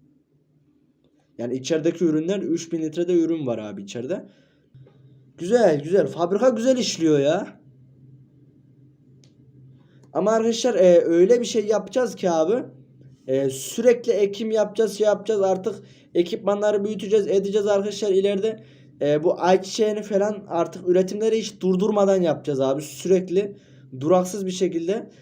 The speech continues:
E, mesela içeride üç bin litre mi kaldı? Bir bakmışsın abi, bir yirmi bin litre daha geldi. Bu şekilde arkadaşlar güzel bir şekilde üretimlerimizin devamını getirdik, getirip getirip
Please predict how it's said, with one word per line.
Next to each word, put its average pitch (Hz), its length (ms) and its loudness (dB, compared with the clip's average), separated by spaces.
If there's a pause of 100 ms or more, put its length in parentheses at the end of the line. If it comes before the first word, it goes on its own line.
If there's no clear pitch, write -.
(160)
E, 151 120 2
mesela 185 400 4
içeride 190 340 2
üç 196 240 2
bin 202 120 0
litre 208 240 0
mi 185 100 -2
kaldı? 117 440 -4 (340)
Bir 202 120 -2
bakmışsın 175 420 0
abi, 175 320 -4
bir 202 80 -2
yirmi 196 320 0
bin 185 160 0
litre 180 280 0
daha 160 160 2
geldi. 101 460 -6 (840)
Bu 175 60 -8
şekilde 135 360 -2
arkadaşlar 123 400 -2
güzel 151 360 -4
bir 123 60 -6
şekilde 131 580 -6 (720)
üretimlerimizin 160 840 0
devamını 165 460 2
getirdik, 151 600 -4 (160)
getirip 151 420 -6
getirip 175 400 -4